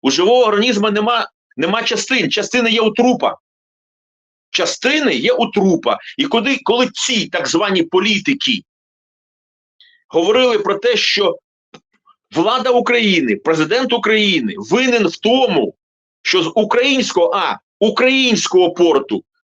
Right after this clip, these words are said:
Одеса, б, до українського порту Бердянськ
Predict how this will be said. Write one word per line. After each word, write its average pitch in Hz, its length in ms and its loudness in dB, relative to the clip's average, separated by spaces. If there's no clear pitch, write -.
Одеса, 160 640 -2
б, 160 320 0
до 185 100 0
українського 254 840 0
порту 247 380 -2
Бердянськ 170 840 -4